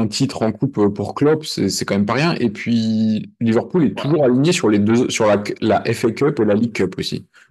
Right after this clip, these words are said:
Speaker 1: D'ailleurs,
Speaker 2: Ouais.
Speaker 1: c'est, c'est deux de leurs prochains matchs. Donc,
Speaker 2: Ouais, mais ils ont
Speaker 1: niveau
Speaker 2: fait
Speaker 1: cal-
Speaker 2: tourner, hein, sur ce match.
Speaker 1: Ah, ils font tourner, ok.
Speaker 2: Ouais,
Speaker 1: Bon.
Speaker 2: même l'Europa League, euh, quand ils ont perdu contre Toulouse, par exemple, c'était, euh, l'équipe, l'équipe, euh, C.
Speaker 1: Ouais.
Speaker 2: Mais ça, c'est pareil, ils développent leurs jeunes. Après, euh...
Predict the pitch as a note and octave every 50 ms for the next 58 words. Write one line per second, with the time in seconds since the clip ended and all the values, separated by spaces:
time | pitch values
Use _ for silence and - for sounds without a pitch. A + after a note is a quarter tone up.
0 | _ _ - G2+ G#2 A2+ A#2 - D#3 G#2 G2+ G2+ G2+ F#2+ F#2 - - - G#2 G2+
1 | G2+ A#2+ A#2+ A#2 G#2 G#2 - A2 G#2 - A2 G#2+ G#2 G2+ - - A2 A2 G2+ -
2 | _ _ _ _ _ _ _ - C3+ C3 - - - - B2+ A#2+ A#2+ C3+ C3+ D3+
3 | C#3 - - - C#3 C3 B2+ B2+ B2 - B2 A#2+ - - B2 A#2 - _ C3+ _
4 | _ _ _ _ - - G2+ F#2+ G2 G2+ G2 - G#2 G#2 G#2+ G#2 G#2 G2+ F#2+ -
5 | - - - _ - - - - _ - C3+ B2+ B2 - C3+ C#3 D3 D3 C3+ C#3
6 | C3 D3 D3 D3 C#3 B2 A#2 A#2+ A#2 A#2 - _ _ _ _ _ _ _ - -
7 | A#2+ A2+ A#2 A2+ B2+ A#2+ A#2+ A#2+ - A#2+ A2+ - B2 C#3+ C3+ - C3 A#2+ B2 A#2+
8 | C3 B2+ - _ - A#2+ A#2 A#2 A2+ A#2 A2+ - B2 A#2+ A#2+ A#2 A#2 B2+ C3+ B2+
9 | B2 A#2+ A#2 - - B2+ A#2 - B2 B2 A2+ - - - - - - C#3+ D3 F3
10 | G3 - _ _ _ _ _ _ _ _ - F#2+ F#2+ - C#3 C#3 C#3+ C#3+ C#3 C3+
11 | C3 - D#3 C#3+ C3+ C3+ C3 - _ - D3 D#3 D3+ C3 C3+ B2+ C3+ C#3 C3 D3
12 | C#3+ C#3 C#3+ D3+ E3+ E3+ D#3+ C#3 B2+ - - D#3+ D#3 D3+ C#3 C3 B2+ B2 B2+ B2
13 | B2